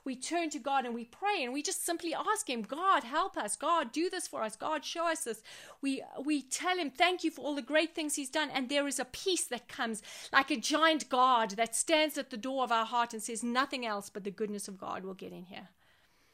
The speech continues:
We weather the storm by being all together in community and not alone. All together and not alone.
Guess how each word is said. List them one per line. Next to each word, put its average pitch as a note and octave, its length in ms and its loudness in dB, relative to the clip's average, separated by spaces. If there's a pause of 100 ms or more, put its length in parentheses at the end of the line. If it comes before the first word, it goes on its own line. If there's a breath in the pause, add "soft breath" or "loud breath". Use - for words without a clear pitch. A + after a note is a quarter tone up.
(680 soft breath)
We B3+ 320 -2 (360)
weather C4+ 320 2
the C4 100 -6
storm B3 440 -2 (200 loud breath)
by C4 160 4
being D4+ 280 4
all E4 300 2
together D4 460 0
in B3+ 220 -4
community A#3+ 640 -6
and G#3 200 -4
not G#3 260 -6
alone. F#3+ 420 -10 (380 soft breath)
All D4 220 6
together B3 540 0 (180)
and A3+ 240 0
not A3 280 2
alone. G3+ 420 -4